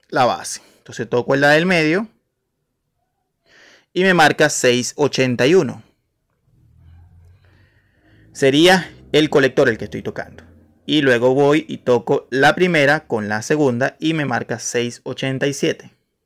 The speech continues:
Sería de base a emisor. Ahí está. Me marcó más el emisor, ¿cierto? Les expliqué ayer que el emisor marcaba más. Ahora, si yo volteo la punta roja marcando la base acá,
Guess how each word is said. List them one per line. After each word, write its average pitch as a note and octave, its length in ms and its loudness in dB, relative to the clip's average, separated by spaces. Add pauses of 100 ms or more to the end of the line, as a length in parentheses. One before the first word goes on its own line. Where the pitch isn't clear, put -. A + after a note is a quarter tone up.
(100)
Sería A#2+ 380 -6
de A#2+ 120 -4
base D#3 360 -2
a D#3 100 -2
emisor. - 440 -10 (1800)
Ahí B2+ 160 -2
está. - 340 -14 (420)
Me C#3+ 120 -8
marcó D3 280 2
más E3 300 0
el D3 140 0
emisor, A#2+ 340 -6
¿cierto? G3+ 400 -2
Les A#2 220 -10
expliqué A#2 380 -4
ayer C#3+ 280 0
que D#3 240 2
el C3+ 60 0
emisor C3 320 -2
marcaba C3+ 340 0
más. - 340 -12
Ahora, D3 240 4
si E3+ 200 -2
yo G3 100 6
volteo F#3+ 500 4
la C#3+ 200 0
punta D3 340 2
roja D3+ 360 2
marcando C3 500 -4
la D3+ 100 4
base C3 240 2
acá, A2+ 320 -2